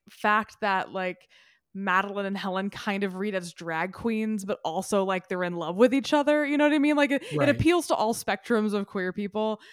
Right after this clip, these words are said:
Speaker 1: Uh, and the camp levels are just too immense and fantastic and pr-, uh, just completely perfect. So I've always known that queer people love this movie. Um, I've seen many a drag queen, like, Bendela Creme and Jinx Monsoon, reference it in, like,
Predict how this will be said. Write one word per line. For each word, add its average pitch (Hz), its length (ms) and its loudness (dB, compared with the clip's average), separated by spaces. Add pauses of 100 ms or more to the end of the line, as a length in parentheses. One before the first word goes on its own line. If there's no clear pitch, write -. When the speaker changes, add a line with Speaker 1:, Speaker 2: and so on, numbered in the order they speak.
(220)
Speaker 1:
Uh, 196 220 -4
and 208 100 -4
the 220 60 -6
camp 262 280 -4
levels 220 320 -4
are 202 80 -6
just 180 280 -10
too 190 180 -2
immense 175 420 -2
and 170 160 -8
fantastic 165 680 -10
and 160 220 -10
pr-, - 220 -10 (140)
uh, 190 100 -4
just 190 280 -6
completely 196 420 -2
perfect. 170 460 -8 (380)
So 285 100 -6
I've 254 80 -2
always 294 360 0
known 214 220 -2
that 196 120 -4
queer 214 100 -4
people 175 300 -4
love 170 160 -4
this 170 180 -8
movie. 175 460 -8
Um, 165 240 -6
I've 165 140 -8
seen 185 260 -8
many 180 220 -4
a 175 40 -6
drag 165 280 -8
queen, 170 280 -12
like, 156 220 -16
Bendela 156 280 -12
Creme 220 220 -4
and 196 120 -4
Jinx 175 280 -14
Monsoon, 233 720 -4 (140)
reference 226 480 -4
it 214 180 -4
in, 185 200 -6
like, 160 280 -12